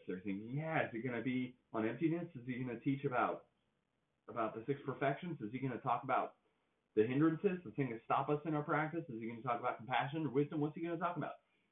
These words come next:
And they're all wondering, and they're all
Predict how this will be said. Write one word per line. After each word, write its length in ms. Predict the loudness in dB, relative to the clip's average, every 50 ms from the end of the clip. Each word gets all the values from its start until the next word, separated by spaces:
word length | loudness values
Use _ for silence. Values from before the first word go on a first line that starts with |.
| _ _ 0
And 220 | 0 2 2 4
they're 160 | 4 4 6
all 320 | 6 4 2 0 -2 -8 _ _ _ -12
wondering, 680 | -6 0 4 4 6 6 8 8 8 8 8 8 6 4
and 80 | 4 4
they're 180 | 4 4 4
all 300 | 4 4 2 0 -2 -6